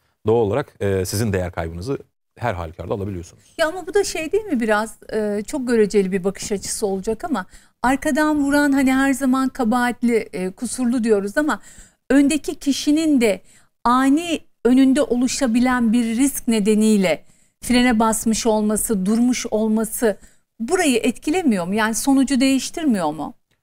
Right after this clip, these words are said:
Speaker 1: Ee, şöyle değiştiriyor. Yani trafik kurallarına göre kişinin,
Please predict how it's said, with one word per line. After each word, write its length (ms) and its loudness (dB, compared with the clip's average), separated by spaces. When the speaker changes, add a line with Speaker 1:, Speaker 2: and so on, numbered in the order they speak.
Speaker 1:
Ee, 220 -2
şöyle 380 -4
değiştiriyor. 640 -4
Yani 160 -4
trafik 260 -8
kurallarına 500 0
göre 420 -2
kişinin, 460 -4